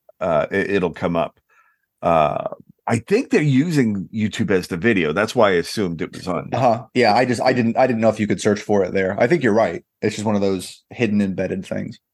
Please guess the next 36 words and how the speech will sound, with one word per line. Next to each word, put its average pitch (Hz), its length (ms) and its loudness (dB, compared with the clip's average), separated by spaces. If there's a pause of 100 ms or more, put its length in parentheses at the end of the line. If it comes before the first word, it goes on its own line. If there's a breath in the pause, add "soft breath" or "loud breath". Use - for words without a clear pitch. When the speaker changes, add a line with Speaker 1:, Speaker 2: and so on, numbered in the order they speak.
Speaker 1:
Exactly. 85 580 0 (360)
Um, 85 680 2 (460)
but, - 160 -8
eh, 123 180 2
but 139 200 2
if 135 120 0
it's 143 140 -2
not 160 220 2
there, 107 360 2 (100)
uh, 98 360 -2
you, 101 200 -4
you'll 98 160 -2
find 95 260 2
it 87 80 0
on 80 80 -2
a 78 60 -4
Fujifilm 85 540 -6
site. 78 340 -2 (880 soft breath)
Uh, 87 220 -2
I, 143 220 4
I 151 120 2
gotta 180 200 4
ask, 143 360 2 (1040)
that 120 320 -4
cinematic 185 760 0
look 113 360 0
is 80 320 -14
very 104 640 -4 (720)
prevalent 107 500 -2
in 95 100 2
your, 92 140 0
in, 92 180 -2
in 95 180 -6
your 87 180 -2
work. 87 480 -2 (480 soft breath)
Uh, 87 540 4